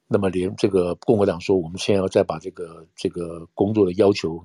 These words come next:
再提高年岁等等这些事情加在一起的话，那民主党的说法是说，那你这样会让更多人更，更痛苦，会让更多人没有饭吃，所以现在就卡在这个地方。然后呢，这个数据哈，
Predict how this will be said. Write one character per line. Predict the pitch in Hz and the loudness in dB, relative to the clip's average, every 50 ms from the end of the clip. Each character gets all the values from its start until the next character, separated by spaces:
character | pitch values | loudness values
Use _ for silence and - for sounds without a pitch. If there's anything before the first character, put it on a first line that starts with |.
| 90 _ _ | -18 _ _
再 | - 95 87 - | 2 2 2 0
提 | - - 92 | -2 -8 -4
高 | 90 101 90 90 | 0 2 2 2
年 | 90 82 80 90 | 0 -2 -6 -2
岁 | - - 98 80 | 0 0 0 0
等 | - - 92 | 0 -4 -4
等 | 104 104 80 76 | -4 -4 -4 -4
这 | - 104 | -4 -4
些 | 92 90 | -2 -2
事 | 90 98 | -2 -4
情 | 92 90 | -4 -2
加 | - 107 98 | 0 2 2
在 | 95 95 92 | 2 2 0
一 | 92 | -2
起 | - - 82 | -4 -8 -12
的 | - - | -10 -8
话， | - 92 85 85 - | -8 -8 -8 -8 -8
那 | 98 87 92 - _ _ _ - | -8 -10 -10 -12 _ _ _ -10
民 | 95 95 104 | -6 -2 0
主 | 117 120 | 2 2
党 | 104 82 82 | 2 0 -2
的 | 87 | -2
说 | - - 98 | 0 0 0
法 | 90 80 78 | 0 0 -4
是 | 80 95 | -8 -6
说， | 95 - - 98 90 87 - _ _ _ _ _ _ _ _ _ _ _ _ _ _ _ _ _ _ _ _ | -6 -4 -4 -4 -4 -4 -8 _ _ _ _ _ _ _ _ _ _ _ _ _ _ _ _ _ _ _ _
那 | - 117 | 0 2
你 | 101 | 2
这 | 92 110 | 2 2
样 | 107 104 | 2 4
会 | 107 107 | 4 4
让 | 107 101 95 | 4 2 2
更 | - 101 92 | 0 -2 0
多 | 98 90 | 0 0
人 | 82 85 | -2 -2
更， | - - 92 92 - - | -4 -4 -4 -4 -4 -2
更 | - 107 92 | -2 -2 -2
痛 | - - 95 82 | -2 -4 -4 -4
苦， | - - 82 - | -6 -12 -16 -14
会 | - - 113 | -4 0 2
让 | 107 110 104 101 | 4 4 4 4
更 | - 135 117 98 | 4 2 4 4
多 | 98 95 | 4 2
人 | 92 87 | 2 0
没 | 90 95 | -4 -6
有 | 87 80 | -6 -4
饭 | - - 98 87 | -2 -2 -2 -2
吃， | 82 - - - 90 82 82 | -2 -4 -6 -6 -8 -12 -14
所 | - - - 95 | -8 -4 -4 -4
以 | 90 | -4
现 | 85 - 101 90 | -4 -4 -6 -6
在 | 85 | -6
就 | 82 95 | -8 -12
卡 | - - - - | -10 -8 -8 -8
在 | 80 78 80 | -8 -10 -12
这 | - - | -20 -20
个 | - 82 | -20 -20
地 | - - _ | -20 -20 _
方。 | - - - - _ - - - - - - - - - - - _ | -20 -20 -20 -20 _ -20 -20 -20 -20 -20 -20 -20 -20 -20 -20 -20 _
然 | - 110 104 120 | 2 4 4 6
后 | 135 143 127 | 6 4 4
呢， | 120 113 | 4 2
这 | 107 - 135 | 0 0 0
个 | 113 113 | 0 0
数 | - - - 165 123 107 | -4 -4 -2 -2 -2 -2
据 | - - - 95 90 | -4 -8 -10 -10 -8
哈， | 90 - 92 80 | -6 -6 -6 -6